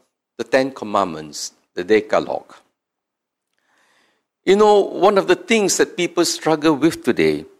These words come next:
is submission to the laws of God and to the laws of the church. And this is because, as today's gospel reading tells us,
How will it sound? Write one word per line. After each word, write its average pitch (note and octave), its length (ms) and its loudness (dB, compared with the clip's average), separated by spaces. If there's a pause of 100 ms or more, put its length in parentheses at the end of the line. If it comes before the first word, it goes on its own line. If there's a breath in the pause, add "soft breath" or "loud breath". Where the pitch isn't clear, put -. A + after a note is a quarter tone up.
(2000)
is - 640 -2 (1040)
submission C#3+ 840 -2 (1200)
to A2+ 80 -4
the A2+ 120 2
laws A#2 480 2
of - 140 -8
God C#2 400 -4 (480)
and G2 180 -6
to - 120 -20
the G#2+ 80 0
laws G#2 400 2
of G2+ 100 -10
the - 80 -10
church. - 640 -12 (1300)
And D#3 140 0
this G#3+ 160 0
is E3 140 -2
because, - 720 0 (120)
as C3 240 0
today's D3 320 0
gospel D3+ 440 0
reading E3 480 2
tells F#2+ 320 0
us, - 320 -6